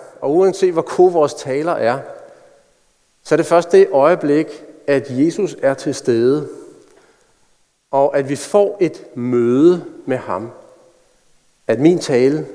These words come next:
bliver til en prædiken, og vores møde bliver til en gudstjeneste. Øhm,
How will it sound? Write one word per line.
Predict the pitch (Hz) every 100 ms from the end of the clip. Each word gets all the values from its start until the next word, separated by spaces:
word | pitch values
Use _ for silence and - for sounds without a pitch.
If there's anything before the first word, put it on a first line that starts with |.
| -
bliver | 139
til | 131 -
en | 127
prædiken, | - 104 113 135 127 - - - -
og | 117 110
vores | 117 151 151
møde | 120 117 123 143 - - - _ _ _ -
bliver | 110
til | -
en | 110
gudstjeneste. | 107 120 117 _ - 64 _ _ _ _ _ _ _ _ _ _ _ _ _ _ _ _ _ _ -
Øhm, | 120 117 113 113 110